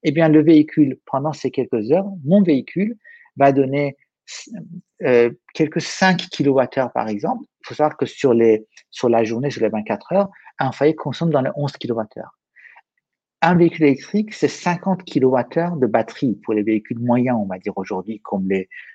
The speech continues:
Citroën, Peugeot, Renault, Zoé, et cetera. La Renault Zoé, c'est cinquante-deux kilowattheures, par exemple.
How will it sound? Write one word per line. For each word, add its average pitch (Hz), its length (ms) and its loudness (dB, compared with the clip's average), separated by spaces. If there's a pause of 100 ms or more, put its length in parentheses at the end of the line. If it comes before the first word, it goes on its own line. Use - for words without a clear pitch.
Citroën, 107 600 0
Peugeot, 107 480 2
Renault, 107 520 4
Zoé, 107 400 4
et 98 60 0
cetera. 156 400 -2 (300)
La 120 80 2
Renault 117 240 2
Zoé, 127 200 4
c'est 147 120 -4
cinquante-deux 139 460 0
kilowattheures, 110 520 -2
par 104 120 -8
exemple. - 260 -12